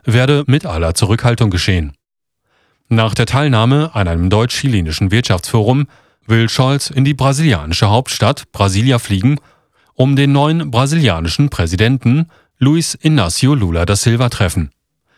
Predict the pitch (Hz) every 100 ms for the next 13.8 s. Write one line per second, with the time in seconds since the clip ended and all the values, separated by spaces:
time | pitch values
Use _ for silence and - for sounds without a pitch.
0 | _ _ 117 - 147 160 156 139 95 92
1 | 90 131 147 104 85 - 113 113 98 123
2 | 139 - _ _ _ - 127 127 135 131
3 | 123 156 - 101 90 85 92 - 107 123
4 | 139 98 98 131 - - 101 92 90 85
5 | 85 110 110 92 123 143 - _ _ _
6 | - 147 147 156 156 110 104 123 139 -
7 | 151 170 156 95 92 104 131 123 143 151
8 | 90 80 85 95 - 120 131 110 - 104
9 | 107 90 85 71 _ _ _ _ _ _
10 | _ _ _ _ _ _ _ _ _ -
11 | 139 160 123 92 - 139 165 - 85 -
12 | 87 85 90 113 113 120 131 127 - 151
13 | 156 80 - 95 98 113 85